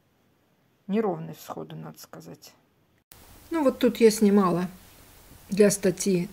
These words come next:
на Дзене. Кто был со мной, кто посмотрел, всем спасибо большое. Кому интересно, ну, а кому смешно,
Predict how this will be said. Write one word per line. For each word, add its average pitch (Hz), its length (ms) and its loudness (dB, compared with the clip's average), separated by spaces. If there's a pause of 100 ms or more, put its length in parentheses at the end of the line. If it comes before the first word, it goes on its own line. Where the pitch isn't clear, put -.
на 170 160 -2
Дзене. 254 480 0 (1700)
Кто - 240 2
был 269 180 4
со 240 200 2
мной, 226 300 2 (580)
кто - 180 0
посмотрел, 214 680 0 (680)
всем 294 260 -2
спасибо 220 480 -4
большое. 233 600 0 (1500)
Кому 185 300 2
интересно, 208 640 0 (1600)
ну, 190 140 0
а - 20 -4
кому 180 260 0
смешно, 180 560 -2